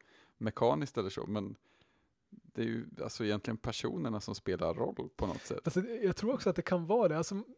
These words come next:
Speaker 2: man måste nog vara en sån person som kan se det där.
Speaker 1: Ja, det är nog
Speaker 2: Som
Speaker 1: sant.
Speaker 2: kan se just det där liksom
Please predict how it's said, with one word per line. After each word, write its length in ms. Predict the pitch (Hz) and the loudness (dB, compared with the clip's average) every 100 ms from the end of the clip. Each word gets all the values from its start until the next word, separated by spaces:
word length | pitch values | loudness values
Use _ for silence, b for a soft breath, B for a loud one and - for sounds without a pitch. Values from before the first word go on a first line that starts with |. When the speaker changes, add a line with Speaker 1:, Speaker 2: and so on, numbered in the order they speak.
| _ | _
Speaker 2:
man 160 | 190 208 | 0 2
måste 240 | 208 - | 0 0
nog 120 | 214 | 4
vara 180 | 202 247 | 6 6
en 60 | 214 | 4
sån 180 | 185 160 | 0 0
person 280 | 160 175 | 0 0
som 160 | 165 170 | -2 -4
kan 180 | - 175 | -2 -2
se 320 | - 220 254 | 0 2 6
det 100 | 185 | 4
där. 360 | 143 139 139 139 b b b b b b b b _ _ _ B B | 4 0 -2 -4 b b b b b b b b _ _ _ B B
Speaker 1:
Ja, 340 | - 147 196 - _ - | 8 10 10 6 _ 0
det 80 | |
är 60 | 180 | 2
nog 120 | 170 | 2
Speaker 2:
Som 100 | 165 - | 2 2
Speaker 1:
sant. 120 | - | 2
Speaker 2:
kan 140 | 202 | 0
se 320 | 190 240 247 156 - | 2 4 4 4 2
just 260 | 175 185 - | 0 2 2
det 60 | |
där 260 | 160 151 147 | 2 2 0
liksom 640 | 147 151 160 151 151 185 | -2 -2 -2 -4 -8 -12